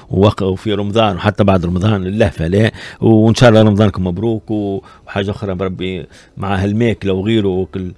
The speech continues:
تدخل لك الجو نتاع رمضان، جو باهي هو. ماذا بينا السياسه، السياسه في السياق. دونك الناس ماذا بها راهو حتى الصايم، آه، توخر درج ولا يحتك الفوضى والتزمير والعرك وضربني ونضربك ودزني وندزك.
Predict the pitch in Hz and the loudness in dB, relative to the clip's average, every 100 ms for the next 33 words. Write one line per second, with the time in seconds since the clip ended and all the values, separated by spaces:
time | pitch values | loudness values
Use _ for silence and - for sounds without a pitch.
0 | - _ _ 98 - 92 101 95 107 90 | -20 _ _ -12 -8 -8 -6 -2 -2 0
1 | 95 101 107 110 98 104 101 104 90 101 | -4 -2 -2 -2 -2 -2 -2 -2 -2 -4
2 | 104 - _ - 95 95 104 98 90 - | -6 -10 _ -8 -4 -2 -4 -6 -6 -4
3 | 98 101 113 95 98 95 92 78 87 76 | -4 -4 -4 -2 0 2 4 4 4 2
4 | 60 - 104 110 - 113 104 107 - 98 | 0 4 6 6 4 -2 -2 -10 -6 -6
5 | 85 - - _ _ - _ 92 87 95 | -6 -10 -20 _ _ -20 _ -8 -6 -4
6 | 101 95 92 90 90 104 107 120 - _ | -4 -4 -4 -2 -2 0 -2 -6 -18 _
7 | 101 98 - 101 82 - 113 113 117 - | -2 -2 -2 -6 -6 -2 0 0 -4 -16
8 | _ - 107 104 127 117 98 92 95 113 | _ -6 -2 0 2 0 0 -2 0 0
9 | 101 101 104 101 - 95 113 110 104 95 | 0 -4 -2 -6 -10 -8 -6 -6 -8 -8
10 | 101 87 110 113 92 92 104 107 - 101 | -8 -6 -4 -4 -6 -6 -6 -8 -10 -10
11 | 107 98 95 92 110 95 80 92 110 107 | -8 -8 -6 -2 -4 -4 -8 -4 -4 -4
12 | 107 101 104 110 92 92 90 120 117 117 | -8 -8 -6 -4 -4 -8 -6 -6 -6 -8